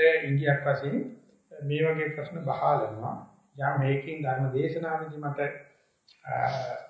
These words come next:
මේ මාතෘකාව තුනක් මම වාගෙන සලකා බලනවා.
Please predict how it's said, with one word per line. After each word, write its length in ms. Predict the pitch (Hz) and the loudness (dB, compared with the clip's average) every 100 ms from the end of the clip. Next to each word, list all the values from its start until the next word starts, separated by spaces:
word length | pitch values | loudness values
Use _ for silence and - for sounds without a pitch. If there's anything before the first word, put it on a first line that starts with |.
| - | -10
මේ 200 | 143 139 | -2 0
මාතෘකාව 520 | 135 135 - 135 127 123 | 0 -4 -6 -6 -6 -6
තුනක් 300 | 127 139 165 | -8 -8 -8
මම 220 | 147 135 131 | -6 -4 -4
වාගෙන 380 | 127 123 123 123 131 | -4 -6 -8 -10 -12
සලකා 420 | - 127 - - | -14 -16 -10 -6
බලනවා. 400 | - 147 147 190 | -2 2 2 2